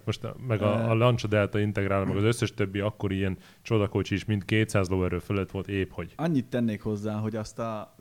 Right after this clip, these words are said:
Speaker 2: Winklivel meg a Karottával azért megállapítottuk, hogy egyrészt nagyon rossz helyen volt ez az autó ott, ahol volt, mert ezt,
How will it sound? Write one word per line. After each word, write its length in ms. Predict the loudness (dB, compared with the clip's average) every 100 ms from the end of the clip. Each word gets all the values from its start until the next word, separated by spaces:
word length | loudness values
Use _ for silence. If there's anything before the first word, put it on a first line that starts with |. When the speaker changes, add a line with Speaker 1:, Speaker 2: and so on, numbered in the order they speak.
| -8
Speaker 2:
Winklivel 480 | -8 -8 -8 -8
meg 140 | -10 -14
a 60 |
Karottával 540 | -10 -8 -8 -10 -10 -10
azért 220 | -10 -8
megállapítottuk, 840 | -8 -8 -10 -12 -12 -12 -12 -14
hogy 220 | -12 -12 -12 _ _ -20 _ _ _
egyrészt 320 | -12 -8 -8 -6
nagyon 220 | -8 -8
rossz 180 | -12 -14
helyen 220 | -16 -14
volt 180 | -16 -16
ez 100 | -16
az 100 | -14
autó 340 | -14 -14 -14
ott, 200 | -16 -14
ahol 220 | -14 -12
volt, 280 | -12 -14 -14
mert 140 | -14 -14
ezt, 140 | -16